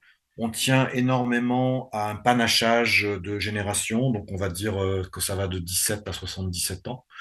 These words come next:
voire au, au-dessus de soixante-dix-sept ans. Donc nous avons des adolescents, des jeunes comédiens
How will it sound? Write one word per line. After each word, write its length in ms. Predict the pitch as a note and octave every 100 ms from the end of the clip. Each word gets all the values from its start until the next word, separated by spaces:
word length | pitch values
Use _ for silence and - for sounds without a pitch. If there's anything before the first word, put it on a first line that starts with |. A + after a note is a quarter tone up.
| - - -
voire 300 | F2+ G#2 F#2+
au, 180 | F#2+ G2+ -
au-dessus 240 | G#2+ - A2
de 40 |
soixante-dix-sept 640 | G2+ G#2 G2 G2 G#2 -
ans. 100 | B2
Donc 200 | D3 G2
nous 120 | G#2
avons 160 | A2+ B2+
des 140 | A2+
adolescents, 500 | A2+ A2 G#2+ G#2+ A2+
des 120 | B2 -
jeunes 240 | B2+ B2+
comédiens 560 | A#2+ A2+ G#2 A#2 C3